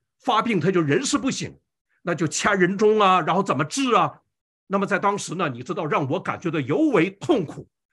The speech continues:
和感到极大羞辱的就是，当时要把一个，呃，昏厥的一个妇人怎么样能救过来呢？就是让她喝，呃，当场在，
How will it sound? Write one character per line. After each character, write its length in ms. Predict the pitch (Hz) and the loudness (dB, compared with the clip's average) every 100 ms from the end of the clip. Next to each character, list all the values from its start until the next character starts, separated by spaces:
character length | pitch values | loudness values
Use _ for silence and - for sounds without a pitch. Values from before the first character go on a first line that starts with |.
| _ _ _ | _ _ _
和 180 | - 208 | -4 0
感 220 | - 110 | 0 -2
到 120 | 175 | -6
极 180 | - 180 | -6 -4
大 140 | - | -4
羞 360 | - - 311 302 | -4 0 2 2
辱 200 | 262 95 | 2 -2
的 100 | 117 | -6
就 120 | 139 | -6
是， 200 | 131 120 - _ _ _ _ _ | -4 -8 -10 _ _ _ _ _
当 160 | 240 233 | -2 2
时 360 | 214 208 240 | 6 6 4
要 140 | - 202 | 0 2
把 180 | 147 135 | 2 0
一 140 | 202 | 0
个， 340 | 202 175 139 - _ _ _ | 2 4 2 -6 _ _ _
呃， 200 | 180 160 151 _ | -4 -4 -6 _
昏 460 | - - 349 359 311 | -18 4 6 6 0
厥 220 | 151 143 | 0 2
的 80 | 170 | 4
一 40 | |
个 120 | 170 | 2
妇 220 | - 254 | 0 2
人 280 | 165 113 110 _ _ - | 4 2 -6 _ _ -4
怎 120 | 175 | 0
么 100 | 214 | 2
样 120 | 214 | 2
能 160 | 190 196 | 0 0
救 260 | 349 320 | 2 2
过 180 | 185 175 | 4 0
来 160 | 110 131 | 0 -2
呢？ 200 | 131 - _ _ _ | -4 -6 _ _ _
就 120 | - 240 | -8 -6
是 120 | 196 | -2
让 180 | 202 151 | -2 0
她 140 | 175 | -4
喝， 560 | - - 247 269 262 _ _ _ _ _ | -4 -4 0 2 0 _ _ _ _ _
呃， 220 | - 165 151 | -4 -4 -2
当 420 | 240 240 262 202 | -2 -2 -2 -6
场 340 | - 110 98 | -8 -8 -8
在， 420 | - 254 170 123 | 0 2 2 0